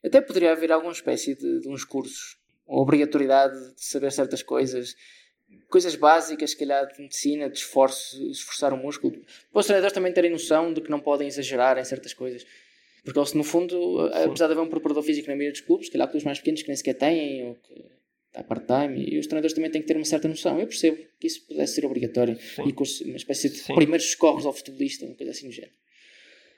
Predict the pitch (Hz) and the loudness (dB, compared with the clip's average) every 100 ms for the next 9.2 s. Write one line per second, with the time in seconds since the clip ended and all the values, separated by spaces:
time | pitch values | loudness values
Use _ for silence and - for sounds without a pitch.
0 | _ _ - 170 127 123 - 139 135 147 | _ _ -2 0 0 -4 0 0 0 0
1 | 147 147 151 156 143 143 151 147 147 143 | 0 0 -2 0 2 2 2 2 2 2
2 | 131 123 143 143 147 151 156 160 143 156 | 0 -2 0 2 0 0 0 0 -4 -6
3 | - 160 151 156 151 156 165 165 - 143 | -4 -2 0 -2 -2 -6 -8 -12 -4 -2
4 | 135 277 320 - 359 233 208 - 254 160 | 4 6 4 4 4 4 0 0 0 0
5 | 196 - - - - - - 170 190 185 | 0 0 -2 -2 -4 -6 -2 0 0 -2
6 | - 190 180 175 170 - 175 - - 196 | 2 2 2 0 0 -2 -6 -8 -8 -2
7 | 202 226 196 165 170 - 170 170 160 165 | 2 4 6 6 6 6 6 6 4 4
8 | 165 156 156 165 175 165 165 165 156 151 | 4 4 4 2 0 -6 -6 -4 -4 -4
9 | 175 - | -6 -8